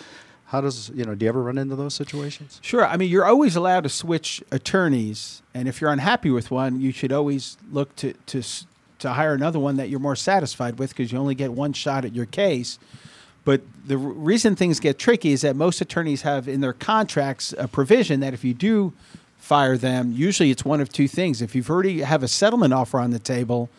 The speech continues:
Speaker 2: a lot of times that agreement says that that attorney gets their one-third even if you fire them. So it can be a little complicated. So if you're gonna switch attorneys, the sooner you do it, the better,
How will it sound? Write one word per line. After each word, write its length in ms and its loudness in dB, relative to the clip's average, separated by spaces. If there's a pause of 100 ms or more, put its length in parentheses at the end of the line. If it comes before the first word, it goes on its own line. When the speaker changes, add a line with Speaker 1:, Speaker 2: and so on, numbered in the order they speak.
(320)
Speaker 2:
a 40 -8
lot 180 0
of 100 -2
times 380 -2
that 260 0
agreement 520 4
says 340 6
that 140 -2
that 120 2
attorney 380 -2
gets 300 -2
their 340 -2
one-third 880 0 (340)
even 220 0
if 180 -2
you 260 2 (200)
fire 400 4
them. 260 -10
So 180 -4
it 100 -8
can 120 -2
be 80 -4
a 60 -2
little 180 0
complicated. 800 -2 (540)
So 160 -2
if 100 -4
you're 60 -2
gonna 140 4
switch 280 4
attorneys, 640 2 (160)
the 100 -4
sooner 280 2
you 140 4
do 180 2
it, 100 0
the 80 -10
better, 520 2